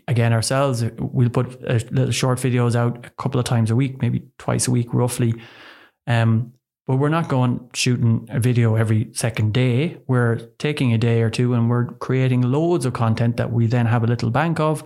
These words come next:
and then you're putting it out over whatever period of time. So a bit of a rambling answer there, but I think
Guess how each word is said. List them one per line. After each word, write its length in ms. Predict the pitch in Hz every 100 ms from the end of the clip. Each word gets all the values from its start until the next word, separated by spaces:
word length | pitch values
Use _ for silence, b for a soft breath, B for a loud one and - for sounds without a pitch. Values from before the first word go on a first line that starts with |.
| B B B -
and 80 |
then 80 | 117
you're 80 | 117
putting 220 | 117 120
it 100 | 117
out 220 | 113 110 110
over 340 | - 113 110 110
whatever 340 | 135 113 110
period 280 | 107 113 110
of 80 | 107
time. 280 | 123 113 110 B B B
So 540 | - 117 117 123 - _ _
a 40 | 120
bit 200 | 151 160
of 60 |
a 60 | 147
rambling 400 | 131 127 120 113
answer 240 | 120 127 117
there, 160 | 110
but 160 | 110 110
I 80 | 117
think 320 | 147 147